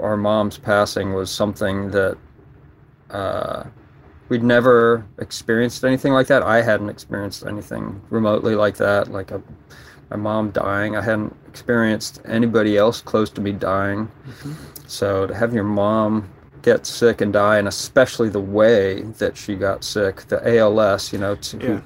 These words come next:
Speaker 1: which basically, before it killed her, shut her off from the world because you lose all your muscular control. And so even though your mind is perfectly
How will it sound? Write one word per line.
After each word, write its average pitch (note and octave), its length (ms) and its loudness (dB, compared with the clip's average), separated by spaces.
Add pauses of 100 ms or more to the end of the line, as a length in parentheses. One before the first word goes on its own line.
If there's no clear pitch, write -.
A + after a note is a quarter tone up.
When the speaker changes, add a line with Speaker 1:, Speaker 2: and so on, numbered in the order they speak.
Speaker 1:
which - 340 -6
basically, G#2+ 680 2 (880)
before C3+ 600 6
it - 100 -6
killed D#3 320 4
her, G#2 320 2 (1200)
shut - 460 0
her A#2 260 2
off A2 220 0
from A2 160 -6
the G2 80 -2
world G2 560 2
because G2+ 420 -6
you G#2 120 -2
lose G#2 280 2
all G#2 160 6
your G2 220 0 (160)
muscular G2+ 640 -2
control. G#2+ 680 2
And G2+ 160 -4
so G#2+ 400 2 (160)
even A#2 220 0
though A2+ 80 4
your A2 180 4
mind A2 460 2
is G2 100 -2
perfectly A#2 720 -2